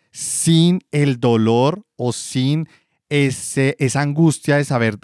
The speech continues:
si voy a llegar acá, voy a tener que utilizar otras tecnologías y no tengo idea.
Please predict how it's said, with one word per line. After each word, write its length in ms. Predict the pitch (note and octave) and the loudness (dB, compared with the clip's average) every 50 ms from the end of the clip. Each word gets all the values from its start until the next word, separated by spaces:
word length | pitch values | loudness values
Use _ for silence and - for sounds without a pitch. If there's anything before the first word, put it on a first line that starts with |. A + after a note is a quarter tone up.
| - _ | -18 _
si 220 | - - - C3+ B2+ | -16 -12 -4 -2 0
voy 120 | A#2+ A2 | 2 2
a 60 | A2 | 0
llegar 300 | A2+ D3+ C#3+ B2 A#2+ A#2+ | 0 -2 -4 -2 -2 -2
acá, 160 | A#2 - - | -2 -2 0
voy 120 | C3 C3+ C3 | 0 0 0
a 20 | |
tener 260 | - D3 C3 A#2 G#2 | 0 -2 -4 -4 -6
que 80 | - - | -6 -10
utilizar 380 | A2+ - C3+ B2+ A2+ - G#2+ G#2+ | -8 -8 -8 -8 -6 -6 -6 -6
otras 200 | G#2 - B2 - | -6 -8 -8 -8
tecnologías 460 | C#3+ C3+ B2+ B2 A2 F#2+ - G#2 G#2+ | -8 -6 -4 -4 -4 -4 -6 -6 -6
y 60 | B2 | -4
no 100 | A#2+ G#2 | -4 -4
tengo 260 | - A2 G#2+ G#2+ B2 | -4 -4 -4 -2 -2
idea. 320 | C3+ C#3+ C#3 B2+ C3+ D3 | 0 0 2 0 0 -2